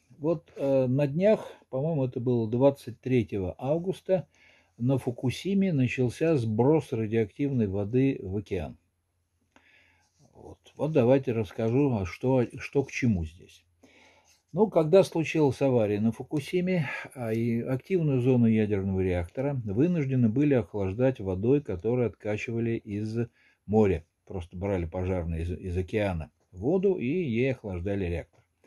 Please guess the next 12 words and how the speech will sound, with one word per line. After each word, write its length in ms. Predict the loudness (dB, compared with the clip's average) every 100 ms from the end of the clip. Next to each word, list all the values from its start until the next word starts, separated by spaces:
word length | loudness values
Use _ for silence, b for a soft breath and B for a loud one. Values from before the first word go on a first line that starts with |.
| B B B B B
Эту 260 | 2 4 4
воду, 300 | 4 4 2
естественно, 560 | 0 0 -2 -2 -2
обратно 420 | 0 2 0 0 -2
в 60 |
океан 340 | -2 0 0 4
не 160 | 2
сливали, 640 | 2 -2 0 0 0 -2 -4 _
ее 440 | -8 -4 -2 -2 -2
накапливали, 800 | -4 -2 -4 -2 -2 0 0 -2
значит, 440 | -2 -6 -6 -14 -14
э, 400 | -12 -10 -12 -14